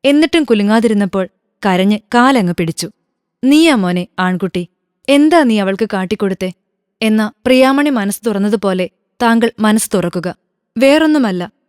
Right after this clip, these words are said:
ഒന്ന് പഠിച്ചു വെക്കാനാ. ആരോടെങ്കിലും താല്പര്യം തോന്നിയാ ഒന്ന് പയറ്റി നോക്കാമല്ലോ.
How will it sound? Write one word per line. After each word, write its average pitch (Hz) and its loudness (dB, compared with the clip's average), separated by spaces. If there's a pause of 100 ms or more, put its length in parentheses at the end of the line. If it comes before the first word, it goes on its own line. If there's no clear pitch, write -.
(120)
ഒന്ന് 254 0
പഠിച്ചു 208 -2
വെക്കാനാ. 214 -2 (480)
ആരോടെങ്കിലും 196 0
താല്പര്യം 208 -4
തോന്നിയാ 196 -4 (160)
ഒന്ന് 320 -4
പയറ്റി 196 0
നോക്കാമല്ലോ. 185 -2